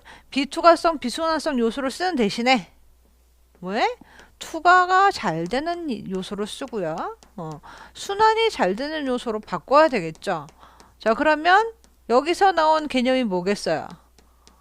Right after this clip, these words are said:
우리가 적용 기술사에서 가장 먼저 보게 되는 이에스에스디의 달성, 어, 기본 단위,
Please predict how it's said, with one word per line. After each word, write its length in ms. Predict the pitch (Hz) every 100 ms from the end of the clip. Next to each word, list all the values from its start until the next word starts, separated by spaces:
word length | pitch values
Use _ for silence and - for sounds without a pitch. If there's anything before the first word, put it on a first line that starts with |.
| _ - _ _ -
우리가 280 | 247 269
적용 360 | 269 240 240 277
기술사에서 680 | 233 233 285 - 254 233 240
가장 560 | - 185 190 269 294
먼저 360 | 214 185 196 240
보게 360 | 214 185 196 220
되는 260 | 202 214 311 381 480 - - - -
이에스에스디의 1040 | 254 320 330 - 311 302 294 254 277 277
달성, 640 | 269 214 220 262 277 285 294 - -
어, 520 | 196 202 202 196 196 196
기본 500 | - 214 185 339 330
단위, 520 | 294 - 185 220 190